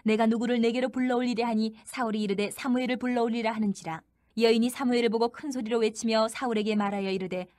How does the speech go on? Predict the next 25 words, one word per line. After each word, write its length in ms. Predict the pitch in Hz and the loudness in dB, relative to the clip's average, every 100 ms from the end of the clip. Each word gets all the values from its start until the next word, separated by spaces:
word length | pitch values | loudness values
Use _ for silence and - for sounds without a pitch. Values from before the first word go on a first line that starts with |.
| - | -10
"당신이 360 | 220 208 208 214 | -4 -4 -2 -2
어찌하여 320 | 202 220 208 | 0 0 2
나를 220 | 202 214 | 2 -2
속이셨나이까? 760 | 220 269 262 247 220 220 214 214 - | -4 -8 -2 0 0 0 -2 -2 -4
당신이 420 | 247 226 202 214 | 0 2 2 2
사울이시니이다." 840 | - 277 254 269 226 185 151 156 - _ _ | 2 0 0 2 2 2 -2 -6 -10 _ _
왕이 260 | 214 220 233 | 2 4 4
그에게 280 | 240 233 240 | 2 2 2
이르되, 280 | 226 226 226 | 2 2 0
"두려워하지 520 | 233 233 226 220 208 | 0 0 2 2 0
말라. 360 | 196 190 190 - - | -2 -2 -4 -6 -4
내가 220 | 202 202 | -2 0
무엇을 380 | 202 220 220 233 | 0 0 0 -2
보았느냐?" 520 | 220 214 220 220 226 - | 0 2 2 2 -2 -6
하니, 320 | - 240 233 | -2 0 0
여인이 320 | 220 226 226 233 | 0 2 0 -2
사울에게 420 | - 247 220 196 | -4 -2 -2 -2
이르되, 300 | 170 170 170 _ - | -4 -8 -10 _ -2
"내가 280 | 208 214 | 0 2
영이 340 | 214 220 233 247 | 2 2 2 0
땅에서 320 | 254 247 254 | 0 0 -2
올라오는 340 | 240 254 247 | 0 0 0
것을 240 | 240 233 254 | 0 -2 -4
보았나이다." 540 | 240 233 226 208 202 | -2 0 0 0 -2
하는지라. 500 | 202 202 165 - 143 | -4 -6 -8 -12 -14